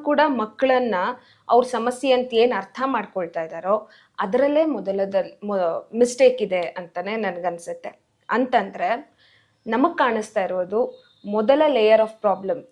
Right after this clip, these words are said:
ಅಷ್ಟೇ ಹೊರತು ಅದರ ಮೂಲ ಸಮಸ್ಯೆಗೆ ಯಾರು ಹೋಗ್ತಾ ಇಲ್ಲ. ನಿಜವಾದ ಸಮಸ್ಯೆ ಅರ್ಥ ಮಾಡ್ಕೊಳ್ಳೋದೆ ಸೊಲ್ಯೂಷನ್ ಇನ್ನ ಮೊದಲ ಸ್ಟೆಪ್.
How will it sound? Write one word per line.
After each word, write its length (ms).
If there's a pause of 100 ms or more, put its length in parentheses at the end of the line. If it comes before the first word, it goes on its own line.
(120)
ಅಷ್ಟೇ 360
ಹೊರತು 640
ಅದರ 220
ಮೂಲ 380
ಸಮಸ್ಯೆಗೆ 1000 (140)
ಯಾರು 260
ಹೋಗ್ತಾ 400
ಇಲ್ಲ. 160 (680)
ನಿಜವಾದ 500
ಸಮಸ್ಯೆ 500
ಅರ್ಥ 300
ಮಾಡ್ಕೊಳ್ಳೋದೆ 1000 (160)
ಸೊಲ್ಯೂಷನ್ 600
ಇನ್ನ 160 (460)
ಮೊದಲ 340
ಸ್ಟೆಪ್. 320